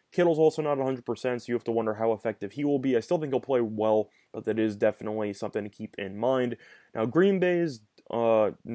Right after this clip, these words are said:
M O this season has been to win and to win ugly.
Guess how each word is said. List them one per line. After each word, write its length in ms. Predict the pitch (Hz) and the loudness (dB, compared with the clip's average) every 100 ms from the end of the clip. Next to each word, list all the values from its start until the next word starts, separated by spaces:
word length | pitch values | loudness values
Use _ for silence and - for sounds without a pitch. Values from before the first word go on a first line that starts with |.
| - | -4
M 220 | 127 123 | -2 0
O 180 | 117 135 | 2 2
this 220 | 127 123 | 2 -2
season 320 | 131 127 120 | 0 -2 -2
has 120 | 110 104 | -4 -4
been 200 | 117 107 | -4 -4
to 120 | 107 | -8
win 360 | 104 120 139 131 | -2 0 2 0
and 100 | 113 | -4
to 80 | 110 | -2
win 200 | 117 110 | 0 2
ugly. 400 | 107 107 107 | 2 2 0